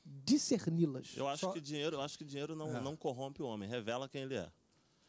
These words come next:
Speaker 2: Porque você vê rico pecando, você vê pobre pecando, você vê miserável pecando, você vê todo tipo de gente pecando.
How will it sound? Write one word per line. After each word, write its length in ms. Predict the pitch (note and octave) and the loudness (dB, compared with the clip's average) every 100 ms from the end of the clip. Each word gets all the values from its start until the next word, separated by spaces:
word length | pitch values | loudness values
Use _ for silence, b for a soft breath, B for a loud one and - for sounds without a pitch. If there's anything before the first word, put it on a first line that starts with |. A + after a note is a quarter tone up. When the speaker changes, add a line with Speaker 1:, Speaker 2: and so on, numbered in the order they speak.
| b b | b b
Speaker 2:
Porque 600 | A2 G2+ - G#2+ A2 G#2+ G2+ | -16 -14 -8 -6 -4 -6 -8
você 280 | G#2+ A#2 G#2 | -8 -8 -6
vê 280 | G#2+ G#2 - _ | -4 -6 -8 _
rico 360 | G#2 B2 D3+ C#3 | -8 -4 -4 -2
pecando, 480 | B2 - A2+ C3+ D#3 _ - | -6 -4 -6 -6 -10 _ -12
você 200 | - G2 | -8 -6
vê 120 | G2 | -6
pobre 380 | - A2 A2+ G#2 | -4 -4 -4 -6
pecando, 400 | F#2 - A2 G#2+ | -10 -8 -8 -6
você 180 | G2 F#2+ | -6 -6
vê 120 | F#2+ | -6
miserável 520 | G2 F#2+ F#2+ G#2+ G2 | -4 -4 -2 -4 -4
pecando, 420 | F2+ - F#2+ G#2 - b b b - | -10 -8 -8 -10 -14 b b b -10
você 200 | - F#2+ | -6 -4
vê 140 | G#2 | -4
todo 240 | G2+ B2 | -2 -4
tipo 220 | A2 A2+ G#2+ | -4 -6 -6
de 80 | |
gente 240 | G2 G2+ - | -6 -6 -6
pecando. 380 | G2+ F2+ E2 | -10 -10 -12